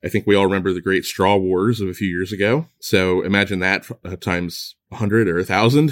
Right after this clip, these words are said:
<laughs> and you can get a better sense of what that'll be like. But then also, just thinking long term, there are political and legal issues to everything we've talked about here.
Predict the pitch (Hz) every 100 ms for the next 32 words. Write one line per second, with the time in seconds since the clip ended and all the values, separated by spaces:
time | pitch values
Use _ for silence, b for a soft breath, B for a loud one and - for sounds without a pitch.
0 | 165 - 101 98 95 98 95 92 90 101
1 | 95 - 98 - 87 82 _ _ 92 90
2 | 92 92 92 90 110 123 _ _ _ _
3 | _ _ - 139 156 156 202 214 196 175
4 | 165 170 190 233 220 185 123 110 107 101
5 | 127 110 87 87 - _ _ 117 120 117
6 | 110 - 104 101 104 104 92 92 101 98
7 | 107 123 117 117 - 98 87 90 87 82
8 | 92 80 80 71 - 55 58